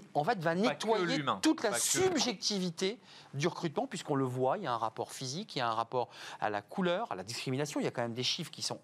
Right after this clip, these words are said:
Speaker 1: incroyables, euh, sur des, des salariés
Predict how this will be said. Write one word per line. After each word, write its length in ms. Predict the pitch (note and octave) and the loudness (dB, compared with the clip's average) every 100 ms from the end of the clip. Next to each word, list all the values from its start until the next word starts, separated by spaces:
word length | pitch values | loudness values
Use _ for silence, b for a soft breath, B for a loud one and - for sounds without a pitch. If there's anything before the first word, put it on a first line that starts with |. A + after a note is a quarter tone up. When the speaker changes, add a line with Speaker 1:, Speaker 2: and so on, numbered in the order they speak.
| _ | _
Speaker 1:
incroyables, 800 | D#3 D#3+ - - D#3 F3 E3 A#2+ B B B | -2 -2 -4 -2 0 2 0 -2 B B B
euh, 140 | G#2 G#2+ | -2 0
sur 340 | - - E3+ | 0 0 0
des, 140 | C3 C3 | 0 -2
des 120 | B2+ | -2
salariés 580 | B2 D3 C#3 C#3+ E3+ | 0 0 0 -2 -4